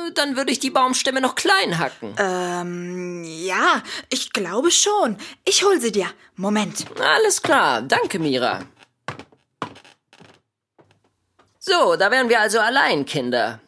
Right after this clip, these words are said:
Speaker 1: Ich stell mich euch auch noch mal vor. Ich bin Carlos. Äh, Carlos der Kater. Aber nicht irgendein Kater. Nein, ich bin ein richtiger Draufgängerkater und ganz anders als mein Bruder Kopernikus.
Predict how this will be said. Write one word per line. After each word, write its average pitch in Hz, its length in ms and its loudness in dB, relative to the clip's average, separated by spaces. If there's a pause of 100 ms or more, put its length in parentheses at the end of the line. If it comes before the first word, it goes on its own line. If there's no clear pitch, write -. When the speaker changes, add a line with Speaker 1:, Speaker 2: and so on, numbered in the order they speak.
(140)
Speaker 1:
Ich - 100 -4
stell 403 200 2
mich 254 160 0
euch 208 200 2
auch 233 180 0
noch 139 100 -2
mal 123 160 -2
vor. 139 400 -2 (240)
Ich - 400 -2
bin 214 320 2
Carlos. 113 720 0 (180)
Äh, - 100 -6
Carlos - 460 -2
der 117 120 -2
Kater. 113 680 -2 (320)
Aber 139 160 6
nicht 175 200 0
irgendein 247 420 4
Kater. 214 400 4
Nein, 226 580 2
ich - 300 0
bin 233 220 2
ein 220 260 2
richtiger 185 440 0
Draufgängerkater 143 1120 0
und 110 260 -4
ganz 196 680 2
anders 151 420 2
als 120 220 0
mein 120 180 0
Bruder 123 260 0
Kopernikus. 113 960 -4